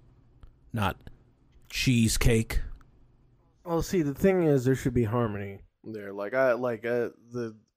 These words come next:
Speaker 2: I love ice cream cake. I love me some tres leches, but, like, you could always just have both, you know?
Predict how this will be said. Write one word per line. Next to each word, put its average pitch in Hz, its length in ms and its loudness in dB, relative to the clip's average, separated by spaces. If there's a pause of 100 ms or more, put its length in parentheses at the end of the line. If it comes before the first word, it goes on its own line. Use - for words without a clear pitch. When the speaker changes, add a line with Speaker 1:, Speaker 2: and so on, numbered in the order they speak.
(600)
Speaker 2:
I 123 120 -4
love 135 360 2
ice 120 200 -4
cream 113 200 -12
cake. 101 320 -10 (960)
I 113 160 -6
love 110 400 -8
me 101 500 -14 (260)
some 107 220 -16
tres 107 240 -12
leches, 101 540 -16 (440)
but, 110 220 -10
like, 98 260 -10 (1700)
you 98 120 -20
could 92 140 -20
always 101 300 -10
just - 160 -18
have 98 260 -12
both, 107 340 -6 (460)
you - 80 -20
know? 101 260 -16